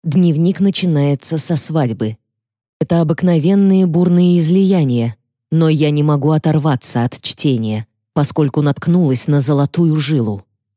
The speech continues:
Здесь должно быть что-нибудь, показывающее истинную сущность Ханны.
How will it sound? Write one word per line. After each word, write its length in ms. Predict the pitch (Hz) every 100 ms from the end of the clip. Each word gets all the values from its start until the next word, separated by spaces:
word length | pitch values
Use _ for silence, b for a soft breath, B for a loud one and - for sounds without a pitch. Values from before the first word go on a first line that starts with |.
| _ _ _ _ -
Здесь 420 | 175 156 233 156
должно 540 | 180 180 147 208 202
быть 160 | 131 131
что-нибудь, 840 | - - - 214 165 135 139 - _ _ -
показывающее 1000 | 165 - 185 143 170 185 175 - 180 160
истинную 760 | - 226 220 - 170 160 147 143
сущность 600 | - 185 - 170 160 -
Ханны. 600 | - 165 139 123 123